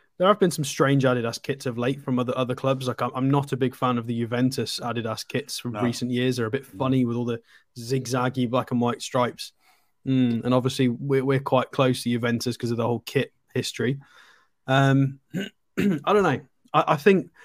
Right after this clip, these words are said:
Speaker 1: I think it'll be fine 'cause I don't think they would, I don't think the owners would approve anything silly. I think they'd be very wary of, of the history behind it.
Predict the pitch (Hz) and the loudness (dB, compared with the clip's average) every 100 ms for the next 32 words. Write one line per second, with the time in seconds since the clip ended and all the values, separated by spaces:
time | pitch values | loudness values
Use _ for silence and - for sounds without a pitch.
0 | - 185 254 240 214 202 139 135 156 - | -6 2 4 4 2 2 4 4 0 0
1 | 147 143 175 139 160 143 147 143 143 143 | 2 6 6 6 0 2 2 4 4 4
2 | 156 147 147 151 147 135 135 139 147 139 | 2 2 2 4 4 4 0 4 4 4
3 | 131 131 131 - 127 117 139 143 _ _ | 2 2 0 2 0 0 -2 -8 _ _
4 | _ - 143 143 135 127 131 120 147 143 | _ -10 -4 -2 0 -2 -4 2 4 4
5 | 123 120 139 127 117 120 120 - - _ | 2 4 4 4 2 0 -2 -8 -20 _
6 | _ _ _ _ _ _ _ _ 139 127 | _ _ _ _ _ _ _ _ -2 0
7 | 139 139 - 135 120 123 120 123 117 123 | 0 -2 -2 -4 -2 -4 -2 -2 -2 -2